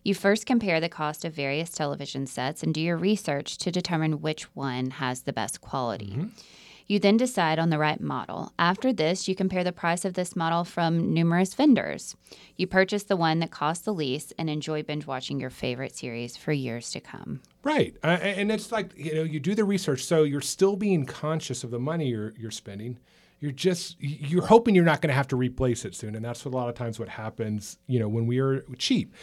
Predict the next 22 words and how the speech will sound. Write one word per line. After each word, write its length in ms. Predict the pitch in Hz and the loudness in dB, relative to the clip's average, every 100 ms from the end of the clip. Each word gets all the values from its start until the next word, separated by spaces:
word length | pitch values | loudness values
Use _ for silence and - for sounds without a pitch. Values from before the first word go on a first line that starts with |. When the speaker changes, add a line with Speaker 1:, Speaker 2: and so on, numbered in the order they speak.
| - - | -20 -14
Speaker 2:
So 160 | - 196 | -2 0
I 100 | 196 | 0
ha-, 220 | 240 185 | 0 -2
have 240 | 147 185 | -4 -6
it 240 | 170 143 - _ _ 160 | -4 -6 -8 _ _ -14
in 160 | 160 | -12
here, 220 | 175 143 135 | -8 -6 -6
and 100 | 170 | -10
you've 100 | 202 | -12
seen 180 | 214 185 | -10 -8
me 100 | 175 | -8
carry 240 | 175 160 | -8 -8
this 200 | 160 - | -10 -12
in. 160 | 110 113 | -14 -14
So 320 | 139 127 127 - | -8 -8 -8 -6
Speaker 1:
Oh, 140 | 165 | -4
boy. 160 | 170 135 | -2 0
Speaker 2:
this 180 | - - | 0 0
nice, 420 | 160 190 196 - | 0 0 -2 -4
nice 320 | 170 196 202 | -2 -2 -2
little 180 | 202 226 | -2 0
backpack. 600 | 151 113 - 123 180 | -2 -6 -4 -4 -4